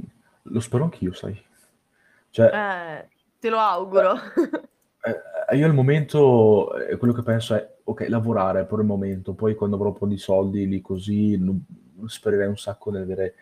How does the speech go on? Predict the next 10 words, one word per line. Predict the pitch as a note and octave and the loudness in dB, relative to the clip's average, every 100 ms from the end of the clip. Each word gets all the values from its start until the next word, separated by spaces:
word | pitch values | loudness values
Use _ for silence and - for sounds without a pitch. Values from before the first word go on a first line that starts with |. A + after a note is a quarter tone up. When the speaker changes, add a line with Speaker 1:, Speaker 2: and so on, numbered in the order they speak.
| - - _ | -20 -20 _
Speaker 1:
il | G2+ | -4
lavoro, | F#2 G2 G2 | -2 0 0
diciamo, | F2+ - F#2+ | -2 -6 -4
dei | F#2+ | -2
miei | F#2+ | -2
sogni, | F#2+ - F#2 F#2+ G2 | -4 0 0 2 -2
quello | F#2 F#2+ F#2+ | -2 -2 -2
in | F#2 | -2
cui, | - G2 F#2+ F#2 _ _ _ _ _ _ _ _ - _ | -6 -2 -2 -2 _ _ _ _ _ _ _ _ -20 _
sì, | - - C#3 - | -12 -2 0 0